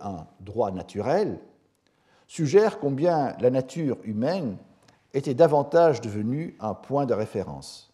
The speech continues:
l'essentiel étant dans le déploiement d'un système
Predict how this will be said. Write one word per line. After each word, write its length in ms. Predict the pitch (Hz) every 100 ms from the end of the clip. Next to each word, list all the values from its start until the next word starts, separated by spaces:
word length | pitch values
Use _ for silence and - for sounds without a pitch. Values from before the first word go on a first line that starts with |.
| _ _ _
l'essentiel 800 | - 185 165 131 - 143 160 196 185
étant 400 | 120 - 151 147
dans 180 | 117 107
le 140 | 95
déploiement 1040 | 78 90 156 220 - 131 117 123 98 - - _ _
d'un 180 | - 85
système 680 | - 127 - 135 139 175